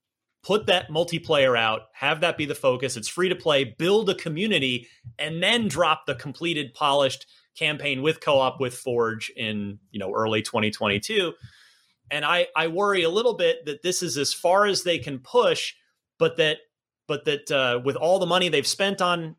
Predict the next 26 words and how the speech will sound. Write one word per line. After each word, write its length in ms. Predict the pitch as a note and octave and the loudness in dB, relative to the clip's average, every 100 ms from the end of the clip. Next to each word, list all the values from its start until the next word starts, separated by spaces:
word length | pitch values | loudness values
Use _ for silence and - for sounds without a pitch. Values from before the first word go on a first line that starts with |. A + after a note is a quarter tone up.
| - | -10
developing 460 | C3+ D#3+ F#3 F3+ | 0 2 4 0
Halo 260 | D#3+ F3 E3+ | -2 0 0
Infinite, 380 | E3 E3 D#3+ D#3+ | -4 -4 -4 -4
that, 180 | C3+ C3 | -6 -6
that 120 | B2+ | -6
there's 220 | D3 C#3 | -4 -2
a 60 | C3 | -4
fiscal 520 | - G#3+ A3+ F#3+ D3+ | -2 -2 -2 -2 0
aspect 480 | C3+ C3 - C3+ C3 | 0 -2 -2 -4 -4
here 300 | - C#3+ C3+ | -6 -2 2
of 320 | A#2+ A2+ G2+ - _ _ _ _ _ - | 2 0 -6 -20 _ _ _ _ _ -8
word 340 | A#2 E3+ F#3 | -2 0 -2
came 240 | - F#3 E3+ | -2 -2 2
down 260 | E3+ E3+ | 0 0
from 180 | D#3 E3 | -4 -2
on 200 | D#3 D3+ | 0 0
high 360 | D3 E3+ E3 D3 | 0 0 2 0
that, 220 | B2 B2 - _ _ _ - | 0 0 -2 _ _ _ -10
like, 180 | A#2+ - | -10 -4
okay, 380 | D#3+ F3+ F3+ D#3 | -4 0 0 0
we've 340 | C3+ C#3 B2+ | 0 -4 -4
given 260 | C#3+ D#3 E3+ | -4 -2 0
it 120 | E3 D#3+ | 0 -2
a 80 | |
year 320 | D3 D3+ E3 D#3 | -6 -2 0 0
plus 680 | - E3+ D#3 B2+ - - | 2 2 4 2 -2 -6